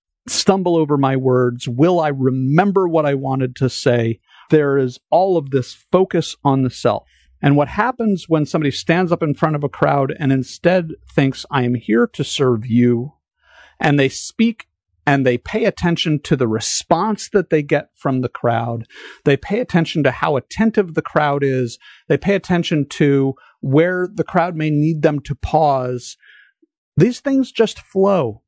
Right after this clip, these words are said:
and the anxiety melts away because we are other conscious. So what's the cure for self-consciousness?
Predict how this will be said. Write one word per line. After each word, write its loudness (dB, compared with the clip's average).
and 4
the 2
anxiety 0
melts -2
away 2
because 0
we 2
are 0
other 0
conscious. -8
So 2
what's 0
the -4
cure 0
for 0
self-consciousness? -2